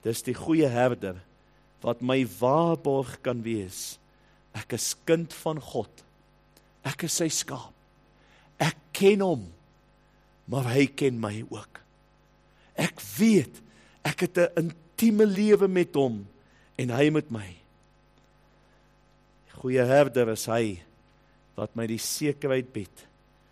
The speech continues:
ek sal nooit verlore gaan nie. Tot in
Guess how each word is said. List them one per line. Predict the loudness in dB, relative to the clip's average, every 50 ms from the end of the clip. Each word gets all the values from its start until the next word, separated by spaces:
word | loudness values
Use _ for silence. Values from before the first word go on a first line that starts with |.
| _ _ _ -18
ek | -14 -12 -10
sal | -8 -8 -6
nooit | -6 -4 -4 -4 -6 -6
verlore | -8 -8 -6 -4 -4 -4 -6 -8
gaan | -10 -14 -18 -18 -18 -20 -20
nie. | -20 -20 _ _ _ _ _ _ _ _ _ _ _ _ _ _ _ _ _ _ _
Tot | 4 4 4 4 4 2
in | 0 0 -2